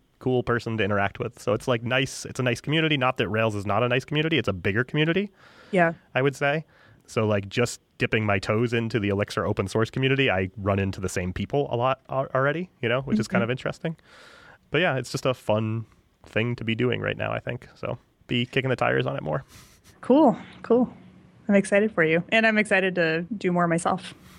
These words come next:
Speaker 1: Yeah, I hope we can find more work and get more people trying it out, 'cause I do think either they'll like it or the inertia will c-, encourage them to find something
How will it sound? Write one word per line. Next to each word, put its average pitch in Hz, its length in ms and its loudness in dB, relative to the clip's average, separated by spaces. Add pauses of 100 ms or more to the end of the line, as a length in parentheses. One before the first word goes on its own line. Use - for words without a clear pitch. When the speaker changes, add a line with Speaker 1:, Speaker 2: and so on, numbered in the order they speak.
Speaker 1:
Yeah, 143 260 0
I 113 60 2
hope 135 160 0
we 143 80 0
can 123 140 -4
find 110 180 -2
more 104 160 0
work 117 220 -2
and 90 80 -6
get - 100 -6
more 101 140 -8
people 98 440 -6 (240)
trying 95 220 0
it 90 80 -2
out, 80 140 -2
'cause - 100 -14
I 87 80 -2
do 95 140 -4
think 92 280 -6
either 123 240 -2
they'll 113 140 -2
like 143 220 -2
it 165 100 -6
or 117 160 -2
the 110 140 -2
inertia 113 340 0
will 104 200 -2
c-, 120 60 -8
encourage 104 320 -2
them 98 120 -2
to 95 80 0
find 95 200 0
something 98 440 -4